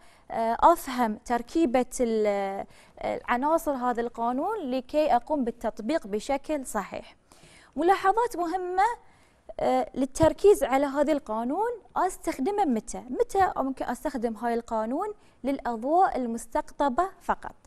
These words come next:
لما يكون عندي already أنا ضوء مستقطب فسأقوم بتحليله، فإذا بستخدم قانون مالوس في الاستقطاب. كذلك،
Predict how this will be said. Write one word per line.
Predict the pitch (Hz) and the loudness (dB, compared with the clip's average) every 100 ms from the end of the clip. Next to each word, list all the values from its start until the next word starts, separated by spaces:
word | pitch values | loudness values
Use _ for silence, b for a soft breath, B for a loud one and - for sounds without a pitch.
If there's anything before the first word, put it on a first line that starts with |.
| b b - | b b -2
لما | 240 | 0
يكون | 247 302 269 | 0 -2 0
عندي | 269 240 | 0 0
already | 233 262 240 277 - | 0 0 -2 -4 -4
أنا | 226 214 | -4 -2
ضوء | 208 277 - | 4 4 4
مستقطب | 220 - - 269 - 349 - b b b - | -6 -6 -6 -6 0 0 0 b b b -2
فسأقوم | 269 294 - - - - 240 247 320 277 | 0 0 -2 -20 -8 0 0 2 2 2
بتحليله، | 220 240 220 233 277 330 370 339 - - | 0 -4 -4 -2 0 4 2 0 -8 -10
فإذا | 240 - 285 285 294 302 B B B - | -6 -4 -2 0 0 -2 B B B -8
بستخدم | 220 - 302 302 240 254 240 | -6 -2 -2 0 -2 -2 -4
قانون | - 214 220 262 269 269 262 b b b | -6 -8 -4 0 0 0 -4 b b b
مالوس | 226 240 240 247 - | 0 0 2 -2 -6
في | - 220 220 | -10 -6 -4
الاستقطاب. | - - - - - - - - _ b b b | -4 -6 -8 -12 -16 -16 -18 -20 _ b b b
كذلك، | - 247 294 381 254 190 - | -2 2 4 4 4 -2 -10